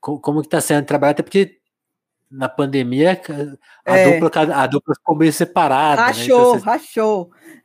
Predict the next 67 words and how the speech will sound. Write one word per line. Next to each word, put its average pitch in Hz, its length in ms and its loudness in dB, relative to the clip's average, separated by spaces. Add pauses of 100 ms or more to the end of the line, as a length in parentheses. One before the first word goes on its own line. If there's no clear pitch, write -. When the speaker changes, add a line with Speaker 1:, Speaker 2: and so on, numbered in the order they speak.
(180)
Speaker 2:
Pois 247 240 0
é, 240 320 4
Speaker 1:
Então, 208 200 4
Speaker 2:
é 311 60 -2
isso, 233 340 -8
assim, 170 420 -8 (100)
Speaker 1:
co-, 175 400 0
como 190 120 0
Speaker 2:
é 160 40 -8
Speaker 1:
que - 80 -12
vai 165 120 2
ser - 120 -4
o, - 20 0
o 139 40 -12 (160)
que 165 100 -16
você - 120 -18
pensa 147 300 -4
pro 135 160 -12
futuro 139 280 -10
do 135 120 -8
canal 131 280 -6
e 190 60 -2
até 202 240 -4
da, 175 140 -8
até 160 300 -14
da 185 100 -4
profissão, 160 520 -10
assim, 127 220 -14
né? 123 200 -10
Você 135 120 -14
Speaker 2:
Sim. 180 400 -10 (240)
Speaker 1:
porque - 160 -6
uma 180 80 0
coisa 180 180 -2
que - 120 -18
você - 120 -8
falou 127 360 -8
que, 117 440 -16
tipo, - 140 -20 (240)
por, 135 160 -14
por 135 300 -8
exemplo, 123 180 -6
agora 123 140 0
você - 60 -12
tá, 139 160 -4 (160)
acho - 100 -20
que - 60 -18
você - 40 -20
tava 135 160 0
falando 135 160 -6
assim, - 120 -18
"Pô, 156 140 -4
agora 139 140 -2
eu 135 40 -12
tô 151 80 -6
sem 143 160 -8
trabalho 139 580 -4
e 131 40 -10
tal, 139 340 -10 (480)
com - 120 -20
toda 156 200 -2
a - 20 -4
minha 165 140 -4
qualificação, 151 920 -6
né?" 123 320 -10
E, 117 120 -14
tipo, 110 600 -16